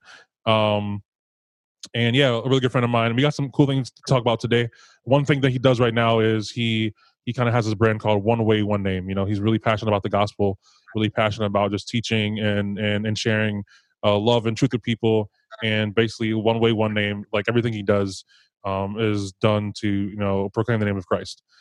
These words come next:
And, uh, so he's gonna come on today, and we're gonna talk about some things he's been doing, some projects going on, and specifically today, we're gonna talk about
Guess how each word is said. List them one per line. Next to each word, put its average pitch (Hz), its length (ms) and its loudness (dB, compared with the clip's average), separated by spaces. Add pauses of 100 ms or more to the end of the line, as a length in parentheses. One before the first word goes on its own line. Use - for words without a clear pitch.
(280)
And, 101 500 -2 (120)
uh, 101 340 2
so 117 120 0
he's 127 60 4
gonna 127 100 0
come 139 160 0
on 131 100 2
today, 127 240 2
and 131 80 0
we're 120 80 2
gonna 117 120 0
talk 127 200 2
about 120 320 2 (380)
some 123 200 -2
things 131 200 2
he's 135 100 2
been 123 140 2
doing, 131 180 4
some 123 160 -2
projects 127 300 2
going 120 180 2
on, 135 400 2
and 123 500 2
specifically 147 680 2
today, 113 400 2 (340)
we're 127 80 4
gonna 127 140 2
talk 117 240 2
about 107 420 2